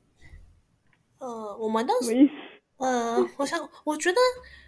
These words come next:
Speaker 1: 呃，我不太知道他在想什么，因为一开始，呃，我不知道。<laughs>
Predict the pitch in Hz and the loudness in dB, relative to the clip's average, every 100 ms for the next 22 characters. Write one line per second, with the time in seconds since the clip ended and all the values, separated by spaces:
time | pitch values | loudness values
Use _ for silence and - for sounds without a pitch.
0 | - - - - - - - - 240 226 | -20 -20 -20 -14 -4 -2 -2 -4 -4 -2
1 | 208 185 220 220 320 339 359 320 254 262 | -2 -4 -4 -6 -4 0 4 4 4 0
2 | 262 185 180 180 214 359 381 370 285 - | 0 -4 -6 -6 -2 0 0 -2 -4 -4
3 | - 180 - 160 - - - 226 196 196 | -10 -14 -14 -18 -20 -20 -8 -4 -4 -2
4 | 196 202 - - - - | 2 2 2 0 -4 -4